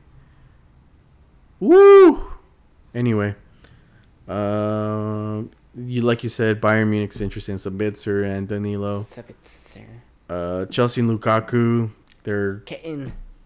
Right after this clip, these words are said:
Speaker 2: Come on,
Speaker 1: they're,
Speaker 2: Lukaku.
Speaker 1: they're, they're, they're, they're coming, they're coming together at some point. And we talked about Danny Ings, we talked about Damsgaard.
Speaker 2: Oh, yeah, that's right. Yeah, Danny Ings.
Speaker 1: Danny Ings. Well, how do you feel about that move?
Speaker 2: I think it's great.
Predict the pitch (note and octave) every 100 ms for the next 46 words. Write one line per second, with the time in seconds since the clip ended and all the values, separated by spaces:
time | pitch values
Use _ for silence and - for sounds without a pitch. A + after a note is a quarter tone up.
0 | _ _ _ _ _ _ - _ _ _
1 | - F3+ F#3+ F#3 E3+ D#3 G#2+ A#2+ G#2 G#2+
2 | G#2+ A2 A2 G#2+ G#2 G#2+ - C3+ B2+ B2
3 | A#2 C#3 C3+ B2+ B2+ C3 B2+ A2+ A#2+ A2+
4 | A#2 A#2+ A#2 - _ _ _ _ _ _
5 | _ - - _ _ _ F2 F2 G2 G2+
6 | F#2 G2 G2 G#2 G#2+ G2+ F2+ F#2+ F#2+ G#2
7 | C#3 C3+ C3+ B2+ A2+ A2 G#2 G2+ F#2+ F#2+
8 | G#2+ A2+ A#2 A2 A#2+ A2+ D#3+ F3+ D#3+ C3
9 | A2 G#2 A#2 D3+ C#3+ A2+ G#2 - C3 A#2+
10 | G#2+ - B2 A2 A#2 A#2+ A#2 A2 G#2+ G#2+
11 | - B2+ C3+ C3+ D#3+ C3 - D#3+ - B2+
12 | B2 C3 D#3+ D#3+ D#3+ C#3 B2 G#2+ G2 -
13 | _ _ _ B2 B2+ C#3+ B2 A2 C3+ B2+